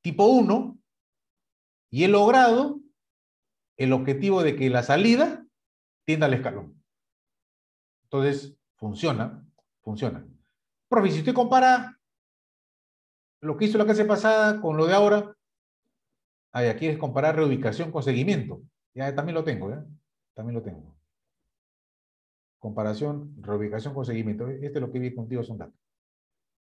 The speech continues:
Ahí están las respuestas. Entonces, evidentemente, ahora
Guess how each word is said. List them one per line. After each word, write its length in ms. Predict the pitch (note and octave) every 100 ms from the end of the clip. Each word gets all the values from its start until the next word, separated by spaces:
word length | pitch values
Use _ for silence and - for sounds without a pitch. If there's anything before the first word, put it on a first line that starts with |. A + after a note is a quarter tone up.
| _ _ _ _ _ _ _
Ahí 60 | C3
están 140 | C3+
las 100 | C#3+
respuestas. 580 | B2 B2+ B2+ - - _ _ _ _ _ _ _ _ _ _ _ _ _ _
Entonces, 260 | D3 C3+ C3+
evidentemente, 920 | C3 D#3+ D#3 E3 D#3+ E3 E3+ E3 - _ _
ahora 800 | B2 C#3 D#3 D#3+ D#3+ D#3+ D#3+ -